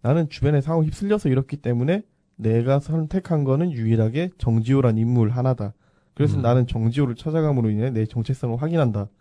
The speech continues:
Speaker 2: <laughs>
Speaker 1: 라는 식의 패턴을 반복하는 사람들이 있어요. 제일 위험한 사람들이죠. 근데 이런
Speaker 2: 음.
Speaker 1: 사람들이 겉으로 보기엔 굉장히 순해 보이고 착해 보이거든요.
Speaker 2: 네.
Speaker 1: 그래서 조심하셔야 돼요.
Speaker 2: <laughs>
Speaker 1: 진짜로.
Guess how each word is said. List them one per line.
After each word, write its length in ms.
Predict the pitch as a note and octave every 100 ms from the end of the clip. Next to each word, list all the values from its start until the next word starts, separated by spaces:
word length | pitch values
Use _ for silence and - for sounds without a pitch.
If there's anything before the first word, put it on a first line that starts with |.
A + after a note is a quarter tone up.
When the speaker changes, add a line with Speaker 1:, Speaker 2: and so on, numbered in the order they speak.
| _
Speaker 2:
<laughs> 480 | - - B2 - _
Speaker 1:
라는 220 | A#2 B2+
식의 460 | B2+ - F3 G3+ A#3 - _
패턴을 380 | - - F#3+ D3+
반복하는 420 | A#2+ A#2 C3 A#2
사람들이 320 | C#3 D3 B2+
있어요. 380 | G2+ - A2 G#2 - - - - - _
제일 260 | - A#2+ B2
위험한 300 | B2 C3 A#2+
사람들이죠. 520 | G#2+ G2+ G#2 - B2+ - _ _
근데 140 | C#3+
이런 140 | C3+ D3
Speaker 2:
음. 20 |
Speaker 1:
사람들이 580 | E3+ D#3+ A#2+ B2 B2+ G#2 - _ _ _ _
겉으로 360 | - B2+ D#3+ D#3
보기엔 280 | B2+ A2+ G#2
굉장히 280 | D3 D#3+
순해 300 | B2+ F3 F#3
보이고 340 | F3 C3+ A2 G#2+
착해 340 | - D3+ -
보이거든요. 500 | D#3+ A#2 G#2 G#2 A#2+ B2 -
Speaker 2:
네. 260 | G#2+ G2+ G#2+ _ _ _
Speaker 1:
그래서 300 | A#2 A2 D#3+ E3
조심하셔야 720 | - A#2 C#3 C3 B2 C3+ A2+
돼요. 180 | - B2+ -
Speaker 2:
<laughs> 800 | - - - - _ _ _ _
Speaker 1:
진짜로. 400 | - A2+ A2+